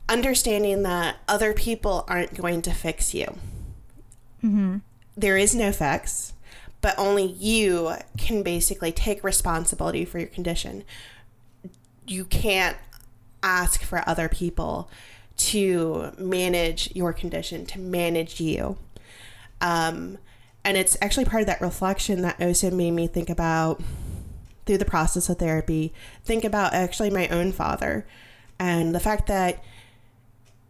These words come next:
Speaker 1: even though he was abusive, um, it, it, people aren't black and white.
Speaker 2: Right.
Speaker 1: And that just because he was abusive didn't mean that he was this horrible, evil person.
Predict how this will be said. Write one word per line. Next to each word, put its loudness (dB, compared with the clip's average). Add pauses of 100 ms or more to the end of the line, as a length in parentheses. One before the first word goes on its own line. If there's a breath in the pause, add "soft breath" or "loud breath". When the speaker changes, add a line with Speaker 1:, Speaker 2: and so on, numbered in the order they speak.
(240)
Speaker 1:
even 4
though 4
he 2
was 2
abusive, -4 (760 loud breath)
um, -2 (840 soft breath)
it, -2
it, -8
people 2
aren't 2
black 0
and -2
white. -2 (720 loud breath)
Speaker 2:
Right. 2
Speaker 1:
And 2
that 2 (640 soft breath)
just 4
because 4
he 2
was 0
abusive 0
didn't 2
mean 2
that 2
he 2
was 4
this 4
horrible, 2
evil 0
person. -2